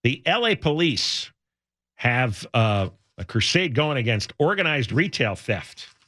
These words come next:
the smash and grab robberies, all the thefts and the burglaries. Uh, they do have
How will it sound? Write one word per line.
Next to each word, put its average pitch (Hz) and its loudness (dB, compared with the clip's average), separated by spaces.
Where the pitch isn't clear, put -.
the 101 2
smash - 0
and 165 -4
grab 147 -2
robberies, 139 -4
all 160 2
the 123 -4
thefts 160 -2
and 120 0
the 110 0
burglaries. 135 0
Uh, 110 2
they 127 2
do 170 0
have 147 -2